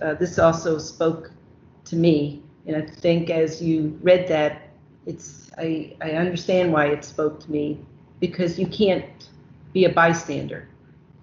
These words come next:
You have to be involved through that use of the, of that second person narrative. And the fact that you have to be involved, and it makes you think,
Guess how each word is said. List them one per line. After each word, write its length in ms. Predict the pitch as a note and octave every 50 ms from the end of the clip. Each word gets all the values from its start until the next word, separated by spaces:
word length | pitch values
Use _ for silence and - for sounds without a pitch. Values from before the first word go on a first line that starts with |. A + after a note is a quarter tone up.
| _ -
You 120 | F3 E3
have 380 | D#3+ - - F#3 F3 E3+ - -
to 40 | -
be 220 | D#3+ F3+ E3 E3 D#3
involved 640 | D3+ C#3 - D#3+ D#3+ D#3+ D#3+ D3+ D3 C#3+ - - - - - - - - - _ - - -
through 180 | - F#3 F3+
that 260 | E3+ E3+ D#3+ D3 - E3
use 260 | F3 F3 E3 - -
of 220 | D#3+ D3 D3+ -
the, 400 | - D3+ D3+ D3 C#3+ D3 D3 C#3+ - - - - - _ _ _ _ - -
of 140 | - E3+ D#3+
that 200 | - D#3 - -
second 440 | - - F#3 E3+ E3+ - E3 D#3 -
person 440 | - F3 E3 D#3+ - - D#3+ D#3 D3+
narrative. 540 | D3+ D#3 D#3+ D#3+ D#3+ D3+ C#3 C#3 - - - - - - - - _ _ _ - - - _ _ _ _ -
And 200 | E3 E3 E3 D#3+
the 60 | D#3
fact 320 | - G3 F3 F3 F3 -
that 180 | F3 E3+ - -
you 120 | E3 D#3+
have 240 | - F#3+ F3+ F3+ -
to 80 | G3 E3+
be 160 | F3 E3+ E3+
involved, 720 | D#3+ D#3 D3 E3 D#3+ E3 E3 E3+ E3+ E3+ E3+ F3 E3+ - - - - _ _ - _ _ - -
and 280 | E3+ E3+ E3+ - -
it 120 | - D#3+ E3+
makes 320 | F3+ F3+ F3+ F3+ - -
you 80 | E3 D#3+
think, 600 | - - - G3+ E3+ D3+ D3+ D3+ - - -